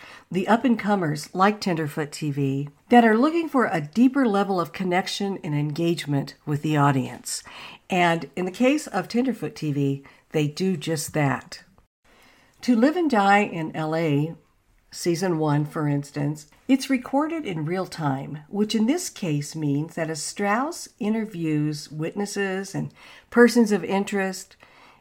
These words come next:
as he and Brandt search unfamiliar woods in the black of night, or do stakeouts in the middle of the night, planning on confronting persons of interest,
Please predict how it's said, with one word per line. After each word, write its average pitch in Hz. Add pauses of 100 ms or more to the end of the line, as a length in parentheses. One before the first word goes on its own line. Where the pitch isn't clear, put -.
(160)
as 185
he 269
and 208
Brandt 185
search -
unfamiliar 175
woods 175
in 156
the 151
black 147
of 147
night, 151 (420)
or 196
do 185
stakeouts 185
in 156
the 151
middle 202
of 160
the 165
night, 160 (680)
planning 202
on 165
confronting 185 (240)
persons 170
of 147
interest, 165